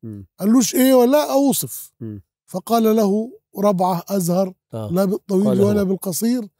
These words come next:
Speaker 2: لا." فمرة شاب كان سيدنا الحسن
Speaker 1: آه.
Speaker 2: قال: "هذا الذي رأيت."
Speaker 1: آه.
Speaker 2: هو ده اللي شفته في الرؤيا. فقال له: "رأيته، رأيته."
Speaker 1: نعم.
Speaker 2: ما دام هو ده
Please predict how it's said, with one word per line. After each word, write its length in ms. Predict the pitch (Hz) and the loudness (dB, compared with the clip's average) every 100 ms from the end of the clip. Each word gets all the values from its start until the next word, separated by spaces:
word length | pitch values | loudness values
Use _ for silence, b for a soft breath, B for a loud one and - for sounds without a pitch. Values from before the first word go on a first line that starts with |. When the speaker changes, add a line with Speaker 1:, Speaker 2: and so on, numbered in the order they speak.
| _ | _
Speaker 2:
لا." 300 | 165 196 214 - _ _ _ _ _ _ | 0 2 2 -4 _ _ _ _ _ _
فمرة 420 | 160 185 247 233 | 0 2 4 4
شاب 400 | 185 196 165 139 | 4 2 2 0
كان 160 | - 165 | -4 -4
سيدنا 240 | 202 180 | -2 -4
الحسن 340 | 147 156 147 131 - | -4 -8 -10 -14 -12
Speaker 1:
آه. 140 | 113 101 | -10 -8
Speaker 2:
قال: 140 | - 185 | 0 2
"هذا 200 | 208 190 | 4 4
الذي 260 | 196 185 | 2 2
رأيت." 400 | 180 185 160 - - - _ _ _ _ _ | 0 0 -2 -4 -14 -20 _ _ _ _ _
Speaker 1:
آه. 140 | 117 110 | -6 2
Speaker 2:
هو 160 | 180 | 4
ده 100 | 180 | 4
اللي 120 | 190 165 | 2 2
شفته 260 | 185 156 | -2 -4
في 60 | 147 | -6
الرؤيا. 300 | 175 165 139 _ _ _ _ _ | -6 -8 -10 _ _ _ _ _
فقال 440 | - 151 180 175 | -12 -2 2 4
له: 200 | 175 156 | 4 2
"رأيته، 560 | 160 170 165 - 139 147 | 0 0 -2 -2 -4 -4
رأيته." 360 | 147 139 123 - _ - | -6 -8 -10 -14 _ -14
Speaker 1:
نعم. 360 | 110 104 95 - _ _ | -12 -12 -14 -20 _ _
Speaker 2:
ما 100 | 160 | 0
دام 140 | 165 185 | 4 6
هو 240 | 208 208 | 6 6
ده 280 | 196 247 | 4 4